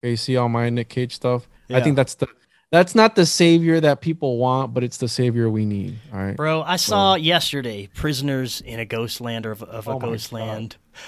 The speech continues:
Speaker 1: Amazing.
Speaker 2: Uh, I still don't know. I still don't know what to think. I'm still mulling that one over, but yeah. <laughs>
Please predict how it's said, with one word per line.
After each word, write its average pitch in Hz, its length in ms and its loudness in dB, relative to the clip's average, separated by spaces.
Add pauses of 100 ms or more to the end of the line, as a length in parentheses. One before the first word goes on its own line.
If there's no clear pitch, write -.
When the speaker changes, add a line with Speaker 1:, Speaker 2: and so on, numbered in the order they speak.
(140)
Speaker 1:
Amazing. 143 160 2
Speaker 2:
Uh, 135 340 8
I 185 100 2
still 190 260 2
don't 139 200 0
know. 131 140 -2 (100)
I 226 120 4
still 196 280 6
don't 156 160 6
know 147 120 6
what 143 120 2
to 143 80 0
think. 135 320 2
I'm 165 120 4
still 151 260 6
mulling 135 380 4
that 127 200 2
one 131 160 -2
over, 123 340 -4
but 127 240 -8
yeah. 202 160 0
<laughs> 740 520 -4